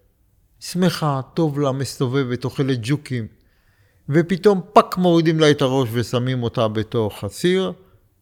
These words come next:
זה עוף שמח שטוב לו. אבל אם היא הייתה כלואה בשלושים או ארבעים סנטימטר על ארבעים סנטימטר, החיים שלה היו, מה שנקרא, בזבל. אתה לא יכול לאכול את הבשר שלה, כי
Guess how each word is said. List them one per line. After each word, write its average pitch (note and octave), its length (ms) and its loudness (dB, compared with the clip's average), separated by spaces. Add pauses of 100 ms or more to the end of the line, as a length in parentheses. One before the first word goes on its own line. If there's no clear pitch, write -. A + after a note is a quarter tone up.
(120)
זה F3+ 320 4 (140)
עוף D#3 360 0
שמח A#2+ 480 -2
שטוב A2+ 440 -8
לו. - 60 -12 (580)
אבל D#3+ 260 4
אם G#3 220 4
היא F3 220 4
הייתה D3+ 240 2
כלואה C#3+ 500 0 (1040)
בשלושים E3 520 2
או D3 100 6
ארבעים C#3 320 2
סנטימטר B2+ 720 -2
על G#2+ 100 0
ארבעים A2 340 -4
סנטימטר, A#2+ 680 -8 (380)
החיים F3 380 0
שלה D#3+ 320 2
היו, D3 340 2 (260)
מה B2 100 -2
שנקרא, C#3 340 -4
בזבל. A2 540 -2 (220)
אתה - 160 -4
לא E3+ 120 0
יכול F#3+ 280 0
לאכול F3+ 260 -4
את - 40 -4
הבשר D3 440 -6
שלה, - 300 -12 (160)
כי C#3+ 120 0